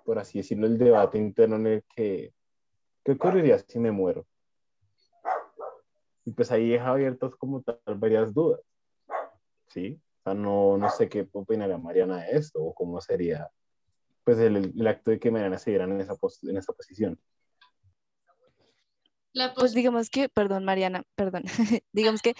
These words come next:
Speaker 3: una de las interrogantes más grandes es qué hay después de la muerte, ¿no? O sea,
Speaker 2: Es-
Speaker 3: no el, el qué pasa que muere y qué hay más allá de eso, o sea,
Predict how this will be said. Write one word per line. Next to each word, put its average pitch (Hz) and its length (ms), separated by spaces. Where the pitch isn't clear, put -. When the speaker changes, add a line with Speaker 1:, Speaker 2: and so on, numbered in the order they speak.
Speaker 3:
una 233 220
de 220 60
las 233 180
interrogantes 233 720
más 202 360
grandes 208 560
es 208 380
qué 214 140
hay 196 360
después 190 440
de 185 100
la 180 80
muerte, 208 360
¿no? 240 220
O 208 40
sea, 233 140
Speaker 2:
Es- 208 60
Speaker 3:
no 214 80
el, 208 200
el 196 400
qué 220 120
pasa 233 300
que 254 180
muere 233 300
y 277 40
qué 262 140
hay 226 100
más 208 260
allá 202 220
de 220 100
eso, 226 140
o - 20
sea, 190 240